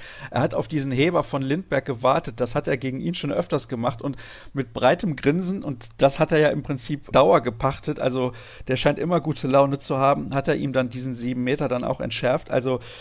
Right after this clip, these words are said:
das war wirklich eine interessante Szene und hinterher auch ein sehr, sehr sympathisches Interview, wie ich finde.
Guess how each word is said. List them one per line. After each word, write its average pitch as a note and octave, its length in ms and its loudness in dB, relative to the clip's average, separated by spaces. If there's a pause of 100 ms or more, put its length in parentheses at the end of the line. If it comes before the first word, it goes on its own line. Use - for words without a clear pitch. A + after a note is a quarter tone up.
(160)
das C3 160 -4
war B2+ 160 4
wirklich C#3 260 -4
eine B2+ 100 -4
interessante C3+ 500 -4
Szene C#3 320 -4
und B2+ 100 -4
hinterher C#3 380 0
auch A#2 100 0
ein B2 80 -6
sehr, B2+ 220 2
sehr C3 160 0
sympathisches A#2+ 640 -6
Interview, A#2 480 -6
wie A#2+ 100 -6
ich A2 140 -8
finde. C3 320 -2